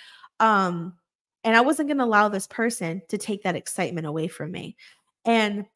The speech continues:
I want you to keep this in mind, that if you are,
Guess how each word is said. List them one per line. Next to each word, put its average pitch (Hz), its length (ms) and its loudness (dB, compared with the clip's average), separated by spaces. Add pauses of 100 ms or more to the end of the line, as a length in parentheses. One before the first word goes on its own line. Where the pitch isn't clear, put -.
(680)
I 233 100 8
want 277 280 4
you 320 80 2
to 269 60 2
keep 254 260 -4
this 220 200 -4
in 175 180 -4
mind, 185 460 0
that 180 340 2
if 202 160 -4
you 233 460 0
are, 190 580 4